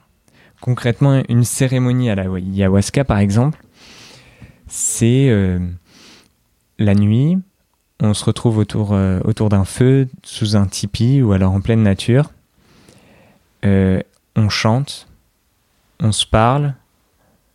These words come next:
on fume du tabac et, euh, doucement, par les chants, par de la danse parfois,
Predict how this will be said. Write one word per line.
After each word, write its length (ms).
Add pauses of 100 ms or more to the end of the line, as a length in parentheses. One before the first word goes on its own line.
(640)
on 300
fume 380
du 120
tabac 460 (2250)
et, 380
euh, 240
doucement, 720
par 160
les 120
chants, 420
par 240
de 60
la 100
danse 320
parfois, 580